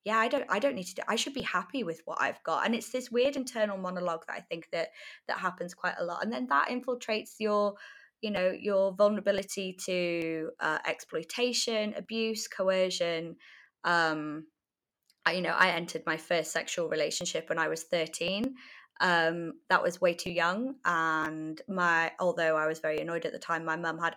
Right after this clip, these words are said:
every right to fly off the handle at what was going on, and it affected me deeply because it set the tone.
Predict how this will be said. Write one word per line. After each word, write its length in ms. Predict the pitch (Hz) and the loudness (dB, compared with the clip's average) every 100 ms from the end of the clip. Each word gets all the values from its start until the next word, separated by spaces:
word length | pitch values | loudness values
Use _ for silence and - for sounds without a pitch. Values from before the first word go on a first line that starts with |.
| - | -4
every 240 | 165 165 | -4 -4
right 360 | 165 156 156 - | -4 -2 -4 -8
to 500 | - 156 156 160 165 - | -6 -2 -2 -2 -4 0
fly 200 | 180 165 | 2 2
off 160 | 170 | 0
the 80 | 165 | 0
handle 480 | 165 170 160 160 - | 2 0 -4 -4 -2
at 160 | 156 - - | -4 -4 -4
what 200 | 175 - | -4 -4
was 140 | 170 | -6
going 320 | - 156 156 | -2 -2 -2
on, 280 | 80 80 - - - - - _ _ - | -4 -6 -8 -16 -20 -20 -20 _ _ 2
and 580 | 185 170 170 165 165 - - _ _ _ _ _ _ _ _ _ - | 4 4 2 -4 -8 -10 -16 _ _ _ _ _ _ _ _ _ 2
it 240 | 185 180 - | 4 4 0
affected 520 | - - - 190 180 | 0 0 2 -4 -8
me 80 | 170 | -8
deeply 500 | 196 190 - 160 151 | -6 -6 -6 -8 -8
because 560 | 175 - 165 160 - - | -6 -2 -2 -2 -8 -6
it 160 | 185 | -6
set 300 | - - 170 - | -4 -2 -2 -4
the 60 | 170 | -10
tone. 480 | - 175 190 262 | -4 0 0 0